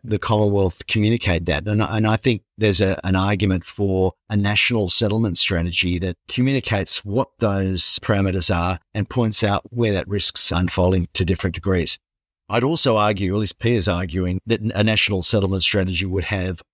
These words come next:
comparable but broader roles in terms of how we plan for growth at a national scale. If we have an awareness of where natural hazards and risk are most prone, we can also have a view as to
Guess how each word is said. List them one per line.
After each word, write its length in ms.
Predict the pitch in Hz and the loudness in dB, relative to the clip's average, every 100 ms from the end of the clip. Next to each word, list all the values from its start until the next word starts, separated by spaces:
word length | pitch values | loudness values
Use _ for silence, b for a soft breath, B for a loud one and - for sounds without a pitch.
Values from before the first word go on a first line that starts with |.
| _ _ - | _ _ -4
comparable 500 | 147 139 117 95 87 | -2 0 0 0 0
but 220 | 95 87 _ _ _ _ _ | -2 -4 _ _ _ _ _
broader 340 | 113 127 156 110 | 0 2 2 2
roles 400 | 95 87 95 90 | 0 0 0 0
in 120 | 95 | 0
terms 400 | - 101 92 90 | 0 0 0 0
of 200 | 95 87 - | -2 -6 -8
how 220 | - 101 | 0 2
we 140 | 98 | 2
plan 420 | 87 104 95 92 | 0 0 2 2
for 180 | 85 - | 0 -4
growth 380 | 82 92 92 - - | -2 0 0 -2 -4
at 100 | 90 | -2
a 60 | 85 | 0
national 380 | 90 90 92 | 0 0 0
scale. 400 | 85 - 87 80 _ _ _ _ _ _ _ | 0 2 0 -2 _ _ _ _ _ _ _
If 160 | - - | -8 0
we 100 | 110 | 0
have 160 | 120 123 | 2 2
an 80 | |
awareness 480 | 101 90 95 90 - | 2 0 0 0 0
of 120 | 82 | 0
where 360 | 85 87 82 82 | 2 2 2 0
natural 320 | - 87 - 80 | -2 -4 -2 -2
hazards 340 | 87 85 80 | -2 0 -2
and 100 | 80 | -2
risk 300 | 90 - - | 0 0 2
are 100 | 85 | 2
most 380 | 87 80 - - | 2 0 0 -4
prone, 300 | - 104 156 - _ _ - | -4 0 0 -4 _ _ -4
we 160 | 110 | -2
can 140 | - 107 | 0 0
also 600 | 107 135 - 92 90 82 | 0 2 2 4 2 0
have 280 | 78 101 87 | -2 -2 0
a 80 | |
view 380 | 85 92 95 92 | -2 -2 0 0
as 160 | 92 - | 0 0
to 340 | - 101 95 | 0 -2 -4